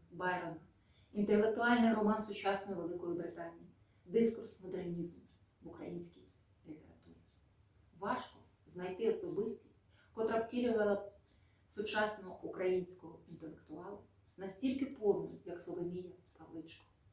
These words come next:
Висока професійність, наукова відвага, відповідальність і принциповість,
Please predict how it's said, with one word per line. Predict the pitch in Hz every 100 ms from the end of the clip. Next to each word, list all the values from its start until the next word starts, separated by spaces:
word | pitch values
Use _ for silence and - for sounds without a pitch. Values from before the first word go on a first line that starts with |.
| _ _ -
Висока | 196 208 269 262
професійність, | 262 - - - 165 - - - _ _ -
наукова | 202 202 208 226 226 208
відвага, | 196 185 175 165 - - _ - - 185
відповідальність | 233 226 220 - 220 226 220 220
і | -
принциповість, | 208 214 208 - 190 - -